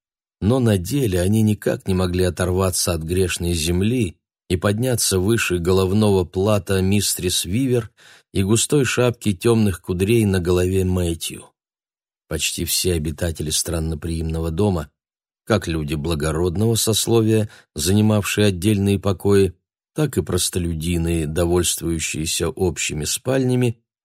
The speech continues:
в церковь пришли в лучших своих нарядах. Мистрис Вивер, ловившая каждое слово мессы, то и дело тыкала Милангель в бок, ибо племянница, вместо того, чтобы смотреть на алтарь,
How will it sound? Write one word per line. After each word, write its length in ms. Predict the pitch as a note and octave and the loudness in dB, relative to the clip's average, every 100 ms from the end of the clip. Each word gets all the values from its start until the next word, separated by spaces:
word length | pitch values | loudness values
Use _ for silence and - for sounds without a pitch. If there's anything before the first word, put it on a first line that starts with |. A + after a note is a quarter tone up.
| _ | _
в 140 | - - | -12 -4
церковь 600 | - G#2+ B2 - A#2+ - | 0 2 2 2 -2 -2
пришли 400 | F2+ - - G2+ | -4 -4 -2 -2
в 60 | |
лучших 560 | D#2 E2 A2+ A2 - F#2 | 0 0 0 0 -4 -4
своих 400 | - D#2+ E2+ - | -4 -4 -6 -6
нарядах. 640 | E2+ E2 D#2+ D#2 - - - _ _ _ _ _ | -4 -4 -4 -6 -10 -16 -18 _ _ _ _ _
Мистрис 580 | F2 F#2 - - - - | -2 0 0 -2 -4 -4
Вивер, 500 | - F#2 G2+ F2 D#2+ _ _ _ - | -4 0 0 0 -4 _ _ _ -4
ловившая 680 | E2+ F2+ G2+ - F2 F2+ | 0 2 2 0 0 0
каждое 540 | E2+ F#2+ F#2+ E2+ D#2+ F#2 | 0 -2 -2 -2 -2 -2
слово 340 | - F#2+ F#2 | 0 0 2
мессы, 560 | E2+ F#2+ G2+ - - - - - _ - | 2 0 0 -2 -4 -8 -16 -20 _ 0
то 100 | G2 | 2
и 80 | |
дело 300 | F#2 G2+ F#2+ | 4 2 2
тыкала 480 | F2+ - G#2+ - F#2 | 0 0 0 2 2
Милангель 600 | F#2 F#2+ G2+ G2 F2 F2 | 4 4 4 2 0 -2
в 140 | D#2+ D2 | -4 -2
бок, 400 | D#2+ G#2+ E2+ - _ _ - | 2 2 0 -8 _ _ -4
ибо 220 | F2 E2+ | -2 0
племянница, 760 | E2 F2 G2 F#2 E2+ F2 - | 0 0 2 2 0 0 -2
вместо 420 | D#2+ F2+ F2+ F2+ | -2 -2 -2 -2
того, 240 | D2+ F#2 F#2+ | 0 2 2
чтобы 260 | - F2 | 0 -4
смотреть 640 | F2+ F2 F2 E2 F#2 F2+ F2 | -2 -2 -2 -2 -2 -2 -2
на 140 | F2 | -2
алтарь, 480 | E2+ D2 A2 A2 | -2 0 0 0